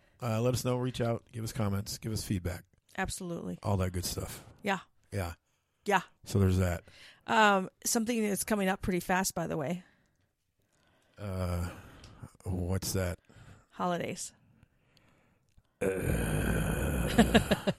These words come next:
Speaker 2: Which, um, I, uh, you w-, like to be ahead, way ahead of the curve, partially, partially because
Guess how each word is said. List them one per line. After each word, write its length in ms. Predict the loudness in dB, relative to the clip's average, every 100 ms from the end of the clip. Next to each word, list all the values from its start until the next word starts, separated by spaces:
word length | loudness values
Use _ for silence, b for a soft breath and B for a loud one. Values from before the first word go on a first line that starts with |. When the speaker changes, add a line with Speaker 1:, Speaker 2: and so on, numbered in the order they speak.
| -4 -12 _ _ B B B B B 8
Speaker 2:
Which, 320 | 8 10 6
um, 280 | 6 6 4
I, 180 | -2 0
uh, 260 | 0 0 -2 -6 -12 -10
you 340 | -4 -2 -2
w-, 240 | -2 -2 2
like 200 | 2 4
to 100 | 2
be 260 | 0 -2 0
ahead, 360 | 2 4 4
way 200 | 6 6
ahead 220 | 6 4 0
of 80 |
the 80 | 0
curve, 320 | 2 2 4
partially, 440 | 4 4 4 -2 -4
partially 420 | -2 0 2 0 0
because 540 | -2 0 0 0